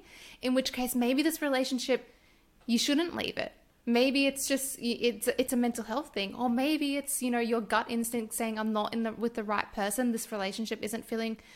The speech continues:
fulfilling. I should leave." But we can't, it's really hard to provide a really good piece of, I guess, advice for you without knowing a little bit more of that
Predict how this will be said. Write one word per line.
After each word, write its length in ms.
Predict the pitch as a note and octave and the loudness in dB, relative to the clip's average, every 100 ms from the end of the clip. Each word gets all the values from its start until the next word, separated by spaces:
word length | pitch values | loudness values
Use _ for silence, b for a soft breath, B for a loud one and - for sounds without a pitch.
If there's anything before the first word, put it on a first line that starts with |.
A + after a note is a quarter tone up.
| B B | B B
fulfilling. 500 | - - A3 A3+ G#3+ | -8 0 2 2 0
I 80 | G#3+ | -2
should 200 | - G3+ | -4 -4
leave." 420 | G#3 G3 - - | -2 -2 -4 -2
But 220 | G3+ - B B B | 0 0 B B B
we 120 | A#3 | -2
can't, 360 | B3 - B3+ B3 - - | 0 2 2 2 -2 -6
it's 200 | B3 - | -4 -2
really 340 | G#3 B3 A#3+ | 2 6 8
hard 340 | A#3 A3+ A3 G#3+ | 6 4 2 2
to 80 | A#3+ - - | -2 -10 -12
provide 600 | B3+ G3+ G#3+ G3+ G3+ G3 - | -6 0 2 4 4 2 -2
a 80 | A3 | -2
really 300 | G#3 A3 G#3+ | 0 2 2
good 240 | G#3+ G#3 | 2 0
piece 260 | G#3+ G#3+ G#3 | 2 -2 0
of, 240 | G#3 G3 - | -2 -4 -4
I 140 | G3+ | -2
guess, 180 | G3 G3 | -2 -2
advice 540 | G3+ G3 G3+ G3+ G3 - | -2 0 2 2 2 -2
for 100 | A3 | -2
you 320 | G3+ G3+ F#3+ B B B - | -2 -2 -2 B B B 2
without 320 | A#3+ A#3+ A#3 | 4 4 4
knowing 580 | A#3 A3+ A3+ A3+ A3+ A3 | 4 6 4 4 2 0
a 60 | A#3 | 2
little 280 | A#3+ A3 A3 | 6 6 6
bit 140 | A3+ | 2
more 340 | A3 A3 G#3+ G#3+ | 0 2 4 2
of 60 | |
that 240 | G#3 G3+ | 2 0